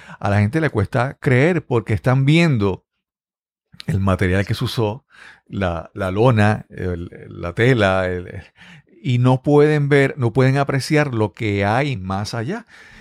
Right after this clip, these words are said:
Entonces, yo creo que lo que tú haces es eso, es, no es el tiempo que yo dedico, no es lo que yo hago, es el valor que yo te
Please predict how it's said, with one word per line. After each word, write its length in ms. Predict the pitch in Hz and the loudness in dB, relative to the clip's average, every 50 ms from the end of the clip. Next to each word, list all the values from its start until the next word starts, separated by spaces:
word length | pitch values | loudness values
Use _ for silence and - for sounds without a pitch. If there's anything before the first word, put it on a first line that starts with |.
| - _ _ | -20 _ _
Entonces, 500 | - 110 113 120 131 180 190 - - - | -4 -2 -2 0 0 -2 -2 -4 -6 -12
yo 260 | - 120 110 127 120 _ | -10 -2 -2 -2 -2 _
creo 220 | 165 160 175 165 | 0 0 0 0
que 140 | 147 127 117 | 0 0 0
lo 180 | 110 110 110 92 | 2 0 0 2
que 160 | 110 113 104 | 2 0 0
tú 260 | - 139 135 139 156 | 2 -2 0 2 2
haces 500 | 156 156 160 - - 127 110 107 - _ _ | 2 2 0 -2 -4 -4 -4 -4 -8 _ _
es 440 | - 120 127 147 170 165 - - _ _ _ _ _ _ _ _ _ _ _ _ _ _ _ _ | -6 -4 -4 -4 -4 -6 -12 -20 _ _ _ _ _ _ _ _ _ _ _ _ _ _ _ _
eso, 420 | 156 151 143 - - 95 92 _ _ _ | 2 2 2 0 -6 -12 -14 _ _ _
es, 320 | 120 123 127 - - _ _ _ _ _ _ _ _ _ _ _ _ | -6 -6 -6 -8 -12 _ _ _ _ _ _ _ _ _ _ _ _
no 480 | - 131 127 135 135 135 147 160 170 175 | -6 -4 -2 0 2 2 2 4 4 4
es 280 | 180 185 196 190 - | 4 4 4 2 0
el 240 | - - 147 131 113 | 0 0 -2 -2 -2
tiempo 460 | _ 160 139 131 135 135 131 151 143 | _ -2 -2 -2 -2 -4 -6 -8 -6
que 100 | 123 135 | -4 -4
yo 140 | 127 123 123 | -2 -2 -2
dedico, 500 | 123 120 113 110 104 92 - - 107 98 | -2 -2 -2 -2 -4 -6 -6 -8 -6 -6
no 440 | 92 98 101 104 107 117 123 131 135 | -4 -4 -2 -2 -2 -2 0 0 0
es 320 | 135 139 151 156 151 - | 0 0 0 -2 -4 -6
lo 200 | 135 120 104 104 | -6 -4 -4 -4
que 220 | - - 113 104 95 | -2 0 0 0 0
yo 220 | 92 107 107 110 | 0 0 2 2
hago, 340 | 107 95 95 87 87 90 - - | 2 2 0 -2 -6 -10 -8 -6
es 380 | - 110 107 - - - _ _ | -4 -4 -4 -4 -8 -12 _ _
el 360 | - 120 110 107 104 104 101 | -2 0 0 0 0 -2 0
valor 500 | 95 104 98 95 98 98 101 110 131 131 | 2 2 2 2 2 2 2 0 0 -2
que 160 | _ - 123 101 | _ -6 -4 -2
yo 160 | 101 107 104 | -4 -4 -2
te 540 | - 107 104 107 107 113 - - - - | -2 -2 -2 -2 -4 -6 -10 -12 -16 -20